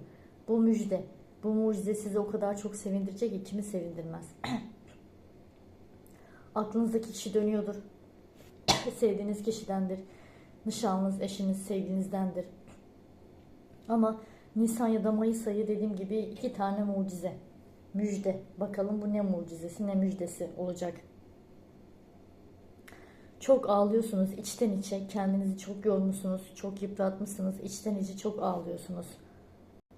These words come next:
Arkadaşlar bu ağlamalarınız işte mi, aşkta mı, sosyal çevre, evin içinde mi, yani ne konuda, ne sebeple ağlıyorsanız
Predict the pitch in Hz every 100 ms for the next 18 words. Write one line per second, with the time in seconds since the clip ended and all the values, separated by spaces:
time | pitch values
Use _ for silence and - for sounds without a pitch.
0 | - - - - - - - - - -
1 | - - 220 226 220 - 208 190 220 214
2 | 214 220 220 226 220 220 - - 214 185
3 | - 180 - - 208 202 196 196 196 208
4 | 202 202 185 175 185 202 196 180 175 170
5 | 165 170 208 220 202 190 165 - - -
6 | 196 208 226 196 196 185 160 185 190 214
7 | 214 202 214